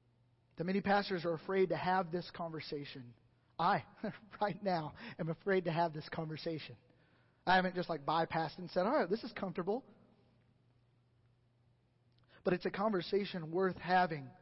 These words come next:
that I think all of God's children need to understand. The day is coming, and how you have responded to the greatness, how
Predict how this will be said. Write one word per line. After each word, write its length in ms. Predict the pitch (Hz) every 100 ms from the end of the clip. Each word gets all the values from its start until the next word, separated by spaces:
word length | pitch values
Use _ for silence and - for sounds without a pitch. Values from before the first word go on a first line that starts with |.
| _ _ _ _ _ -
that 80 | 185
I 40 |
think 180 | 185 185 -
all 320 | 196 214 180
of 120 | 156
God's 260 | 170 160 -
children 440 | - 190 165 151 147 _ _ -
need 440 | 170 190 202 180
to 120 | - 180
understand. 720 | 170 156 - - 170 147 123 131 _ _ _ _ _ _ _ _ _ _ _ _ _ _ _ _ _ -
The 60 | 170
day 180 | 190
is 140 | 233 202
coming, 440 | - 180 175 170 175 - -
and 80 | 175
how 160 | 151 190
you 180 | 185 208
have 100 | 180
responded 600 | 180 - 220 220 214 180
to 60 |
the 100 | 170
greatness, 260 | 165 180 170
how 160 | 165